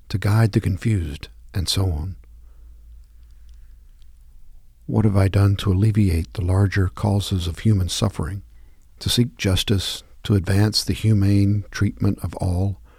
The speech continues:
to overcome the oppression and exploitation of the weak, to speak up in the defense of those who are misrepresented or mistreated? Have I participated in the weekly worship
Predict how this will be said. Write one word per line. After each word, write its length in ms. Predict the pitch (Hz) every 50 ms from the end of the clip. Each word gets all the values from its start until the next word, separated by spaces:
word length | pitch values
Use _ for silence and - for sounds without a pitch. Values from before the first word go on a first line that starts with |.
| - - - - - - - - - - -
to 100 | - - -
overcome 580 | 117 117 107 113 107 - - 117 110 110 107 98
the 140 | - 98
oppression 600 | 90 - - - 107 104 - - - 92 82 - -
and 160 | - 92 95
exploitation 840 | 98 95 - - - - 104 98 90 - 107 107 101 - - - 87
of 60 | 80
the 80 | 82 78
weak, 380 | 73 98 95 90 - - - - - - - - - - - - - - - - - -
to 80 | - -
speak 340 | - - - 117 110 - -
up 280 | 110 107 101 - - - -
in 120 | 110 101
the 80 | 95 82
defense 520 | 90 - - - 110 110 101 - - - - -
of 140 | 90 87
those 420 | - 104 104 104 104 101 98 92 -
who 160 | - - 90
are 60 | 85
misrepresented 1040 | 87 95 101 - - - 101 90 85 - - 95 87 - 98 98 98 87 80 80 - - - - _ - - - -
or 60 | 98
mistreated? 680 | 95 98 95 - - - - 98 98 - 71 64 - - - - - - _ _ _ _ _ _ _ - _ _ - - _ _ _ - - - - - - - - - - - - _ - - - - - - - - - - - - - - - - - - - - - - - -
Have 120 | 123 107 107
I 140 | 110 123
participated 840 | - - 139 - - 120 110 - - 117 - 110 113 110 113 117 - -
in 100 | 107 98
the 80 | 92 87
weekly 340 | 90 110 110 - - 117
worship 540 | 101 82 82 95 95 - - 117 - - -